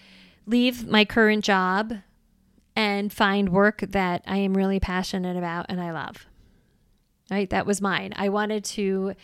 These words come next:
have a job that was doing work that I loved, but that was also flexible in the time that I work and in the location. That was really important to me. I did it. But it, this is gonna be different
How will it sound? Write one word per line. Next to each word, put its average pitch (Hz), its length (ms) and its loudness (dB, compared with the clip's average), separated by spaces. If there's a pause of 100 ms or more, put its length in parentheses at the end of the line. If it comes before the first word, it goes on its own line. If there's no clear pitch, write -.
(180)
have 233 220 4
a 254 60 4
job 196 520 2
that 185 380 -4 (120)
was 185 720 -4 (760)
doing 262 300 4
work 233 200 2
that 202 160 4
I 196 80 4
loved, 196 520 0
but 202 160 2
that 196 160 2
was 190 140 -2
also 202 340 0
flexible 208 640 -2
in 185 280 -4
the 180 100 -4
time 196 380 0
that 277 140 2
I 294 80 4
work 311 400 2
and 202 200 0
in 196 180 -2
the 185 120 -2
location. 175 560 -4
That - 80 -2
was 185 160 2
really 196 280 2
important 196 380 -4
to - 80 -14
me. - 160 -16 (460)
I 277 80 -10
did 311 180 -8
it. 269 160 -10 (720)
But 285 100 4
it, 277 200 0
this 320 200 2
is 392 120 4
gonna 285 160 2
be 254 100 4
different 226 520 0